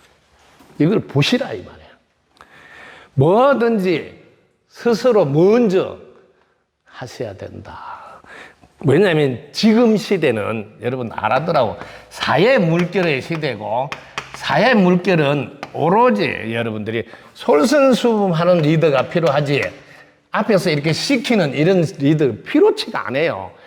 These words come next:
아무도 함께 안 하려 그래요. 음, 이건 너무 중요한 거죠. 그리고 이게 자기가 이렇게 솔선해서 해보면 상대방을 어마어마하게 존중하게 돼 있다고.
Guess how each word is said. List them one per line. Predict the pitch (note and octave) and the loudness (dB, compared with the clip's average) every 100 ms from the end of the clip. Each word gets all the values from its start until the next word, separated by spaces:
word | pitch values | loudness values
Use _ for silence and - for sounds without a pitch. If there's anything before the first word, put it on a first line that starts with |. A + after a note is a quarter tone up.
| - - | -20 -6
아무도 | A#2+ F#3 A#3+ | 0 4 4
함께 | A3 B3 - | 4 2 0
안 | - - C3+ | -4 -4 -2
하려 | G#3 A3+ | 0 0
그래요. | G3+ C#3 A2 F#2 E2 - - _ _ _ _ _ _ _ _ _ _ _ _ _ _ _ _ - _ - | 0 0 0 -2 -8 -18 -20 _ _ _ _ _ _ _ _ _ _ _ _ _ _ _ _ -20 _ -12
음, | F#2+ F2 E2 G#2+ | -10 -10 -12 -4
이건 | D#3 F3 C3 G2+ A2 | 2 2 2 -6 -2
너무 | B2 E3 C#4+ | 2 4 4
중요한 | D4 G3 D3+ A#2 G#2 | 0 -2 -2 -4 -8
거죠. | F2+ - _ _ _ _ _ _ _ _ _ - - - - - | -16 -20 _ _ _ _ _ _ _ _ _ -20 -20 -20 -20 -4
그리고 | B3 B3 F#3+ C#3 A2 - - - - | 0 2 4 2 0 -4 -18 -20 -4
이게 | G#3 A#3 F#3+ A#2 A#2 | 0 2 2 -2 -2
자기가 | D3 G#3 B3+ G#3 | 0 2 2 2
이렇게 | D3 C#3+ D#3+ | 0 0 -2
솔선해서 | - - G#3+ A3+ A#3+ A3 E3+ E3 | -4 -6 0 2 2 4 4 2
해보면 | C#3+ D#3+ G#3+ F3+ B2+ B2+ - - - - - - - | 2 2 2 2 2 -2 -4 -14 -20 -20 -20 -20 -20
상대방을 | - - - D#3 E3+ A3 A#3+ A#3+ A3 B2 | -20 -16 -6 0 2 4 4 2 0 0
어마어마하게 | C3 D#3+ G#3+ A#3+ A3+ G3 C#3+ A#2+ | 0 2 2 2 2 2 0 -2
존중하게 | - B2 C#3 G#3 B3+ G#3+ D#3 | -2 -2 2 2 2 0 0
돼 | C#3+ C3 | 2 0
있다고. | A2+ A2 | 0 -4